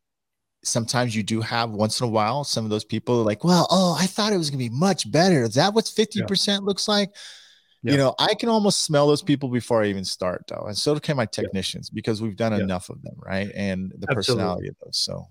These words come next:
Speaker 1: yeah.
Speaker 2: Absolutely. Yeah. No, you, you pretty much covered our list of pitfalls that, uh, and, and maybe you can put the, the pitfalls on, on the show notes, um, Mike, 'cause it says precisely that, you know,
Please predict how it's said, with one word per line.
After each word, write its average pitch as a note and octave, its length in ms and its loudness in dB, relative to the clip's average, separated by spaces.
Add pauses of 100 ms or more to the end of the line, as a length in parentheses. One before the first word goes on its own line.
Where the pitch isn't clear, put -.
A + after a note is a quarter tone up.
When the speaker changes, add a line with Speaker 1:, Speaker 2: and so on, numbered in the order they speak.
(120)
Speaker 1:
yeah. C3 80 -2
Speaker 2:
Absolutely. G#2+ 640 -8 (180)
Yeah. A#2 240 0
No, C3 120 2
you, C#3 240 4
you D#3 140 -4
pretty E3+ 220 2
much D3 260 0
covered B2+ 600 2 (580)
our B2+ 220 2
list B2+ 380 0
of A2+ 120 -10
pitfalls G#2 760 -2
that, G#2 300 -10
uh, G#2 240 -6
and, C3 220 0
and D3 120 0
maybe F#3+ 200 2
you F#3+ 120 0
can C#3+ 200 -2
put D#3 320 0
the, A#2+ 340 0 (240)
the A2+ 320 -8 (160)
pitfalls B2 640 2
on, A#2 640 -2 (120)
on B2 100 -4
the A2 80 -4
show C3 220 2
notes, C3 500 -2 (720)
um, A#2 600 -4
Mike, C3 380 0 (260)
'cause A2+ 340 -4 (300)
it C#3 280 -2
says E3 220 2
precisely B2+ 520 -2
that, G#2 380 -10
you A2+ 140 -10
know, G#2 360 -12